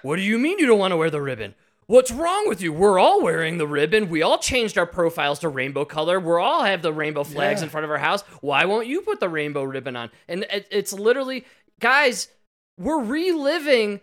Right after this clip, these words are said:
Speaker 1: Seinfeld from thirty years ago
Speaker 2: Oh.
Speaker 1: in real life here, man.
Speaker 2: Oh,
Speaker 1: This
Speaker 2: yeah,
Speaker 1: is
Speaker 2: we haven't learned,
Speaker 1: nuts.
Speaker 2: <laughs> yeah, we haven't learned anything.
Speaker 1: Larry
Speaker 2: We haven't learned
Speaker 1: David
Speaker 2: anything.
Speaker 1: predicted
Speaker 2: Yeah.
Speaker 1: twenty twenty-two, man. This is cr-, I, when I listened to this clip of Sarah Spain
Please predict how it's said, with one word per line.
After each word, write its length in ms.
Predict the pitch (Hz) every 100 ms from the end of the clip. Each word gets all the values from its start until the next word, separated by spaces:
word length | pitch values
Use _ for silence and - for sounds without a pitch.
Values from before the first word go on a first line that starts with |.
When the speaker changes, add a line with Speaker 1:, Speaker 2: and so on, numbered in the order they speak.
| _
Speaker 1:
Seinfeld 840 | - - 254 320 415 370 220 196 208
from 200 | 233 233
thirty 360 | 220 285 349 349
years 320 | 302 349 370
ago 180 | 262 254
Speaker 2:
Oh. 80 | 311
Speaker 1:
in 200 | 285 254
real 340 | 370 403 392
life 580 | 381 349 403 494 494 -
here, 260 | 302 233
man. 340 | 208 185 254 339
Speaker 2:
Oh, 140 | 240 190
Speaker 1:
This 80 |
Speaker 2:
yeah, 120 | 185 175
Speaker 1:
is 40 |
Speaker 2:
we 80 | 180
haven't 180 | 196 190
learned, 200 | 196 214
Speaker 1:
nuts. 260 | 214 - - - -
Speaker 2:
<laughs> 240 | - 480
yeah, 180 | 359 302
we 60 | 302
haven't 260 | 294 294 269
learned 220 | 247 226
anything. 480 | 220 214 170 139 113 -
Speaker 1:
Larry 300 | 214 359 415
Speaker 2:
We 80 | 415
haven't 0 |
learned 80 | 359
Speaker 1:
David 300 | 311 392 370
Speaker 2:
anything. 200 | 294 -
Speaker 1:
predicted 440 | 285 277 311 226
Speaker 2:
Yeah. 60 | -
Speaker 1:
twenty 220 | 220 226
twenty-two, 560 | 240 226 262 339 403 440
man. 340 | 202 160 233 226
This 180 | 254
is 140 | 285 -
cr-, 160 | - 240
I, 120 | 220 220
when 180 | 208 214
I 120 | 240
listened 380 | 254 254 269 240
to 60 |
this 160 | 208 196
clip 300 | - 247 247
of 180 | 165 -
Sarah 380 | - 180 202 196
Spain 580 | - 196 240 170 131